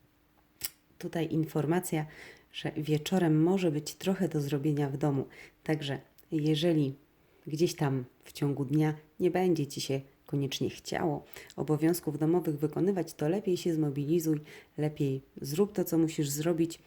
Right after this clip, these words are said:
żeby ten wieczór mieć raczej spokojny, a nie taki pracowity. Sprawdźmy sobie jeszcze przesłanie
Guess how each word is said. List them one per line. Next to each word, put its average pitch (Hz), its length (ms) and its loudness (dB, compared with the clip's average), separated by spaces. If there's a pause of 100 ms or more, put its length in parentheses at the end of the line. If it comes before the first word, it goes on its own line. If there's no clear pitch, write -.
(220)
żeby 202 260 -2
ten 156 200 6
wieczór 156 340 2
mieć 139 220 0
raczej 147 280 -2
spokojny, 156 720 2 (220)
a 139 80 -2
nie 143 180 4
taki - 260 -6
pracowity. 139 680 -6 (1400)
Sprawdźmy - 600 -10
sobie 151 300 -8
jeszcze 151 280 -8
przesłanie 147 760 -6